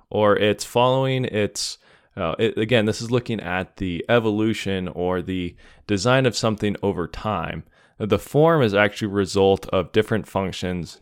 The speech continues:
not working. So it's more about form following poor function, or it's the form following failure.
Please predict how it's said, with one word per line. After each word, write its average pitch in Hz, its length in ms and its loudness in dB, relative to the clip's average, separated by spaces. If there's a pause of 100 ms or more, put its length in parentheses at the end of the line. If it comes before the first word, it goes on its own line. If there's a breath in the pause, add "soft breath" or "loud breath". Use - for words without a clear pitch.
not 101 440 0
working. - 540 -10 (460 soft breath)
So 101 340 6
it's - 160 2
more 120 260 6
about 95 440 4
form 104 500 2
following 90 720 -2 (160)
poor 165 260 4
function, - 640 -8 (160)
or 90 140 0
it's 87 140 -4
the 95 100 -2
form 113 280 2
following 98 440 -2
failure. 90 580 2